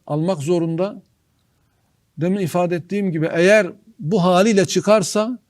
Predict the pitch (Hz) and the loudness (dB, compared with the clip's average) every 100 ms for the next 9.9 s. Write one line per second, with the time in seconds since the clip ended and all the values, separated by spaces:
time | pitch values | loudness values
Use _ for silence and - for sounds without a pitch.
0 | _ _ 196 208 - 180 165 156 160 180 | _ _ 0 0 2 0 0 -2 -2 0
1 | 190 143 180 160 190 180 175 135 185 208 | 0 -2 -4 -2 0 2 2 4 4 2
2 | 214 - _ _ 156 180 190 196 190 - | -2 -12 _ _ -2 0 2 0 -2 -2
3 | 165 160 151 135 135 117 170 160 135 - | 0 2 0 0 -2 2 4 2 0 -6
4 | 131 147 147 131 156 156 139 127 - 208 | -4 -2 0 0 0 0 -2 -6 -8 -12
5 | _ _ _ _ _ _ - 202 - 180 | _ _ _ _ _ _ -4 -4 -2 0
6 | 233 185 180 - 196 190 160 127 127 123 | 2 4 4 2 0 0 -4 -4 -8 -8
7 | 117 113 - _ _ _ _ _ _ _ | -10 -14 -20 _ _ _ _ _ _ _
8 | _ _ _ _ - 147 - 226 196 165 | _ _ _ _ -4 -2 4 4 4 2
9 | - 165 170 214 175 165 147 127 135 | 0 2 4 4 4 0 0 -4 -8